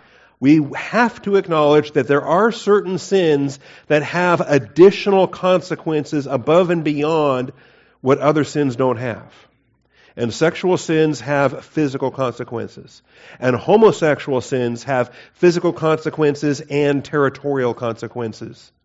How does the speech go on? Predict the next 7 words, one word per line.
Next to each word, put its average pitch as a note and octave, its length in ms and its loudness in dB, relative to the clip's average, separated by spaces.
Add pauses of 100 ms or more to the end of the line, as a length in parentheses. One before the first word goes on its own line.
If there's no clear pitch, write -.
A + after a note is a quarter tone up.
(1600)
And - 100 -10
this A#2 200 -4
also B2 520 -2
is B2 200 -2
above C3 480 2
and B2 200 -6
beyond A#2+ 600 0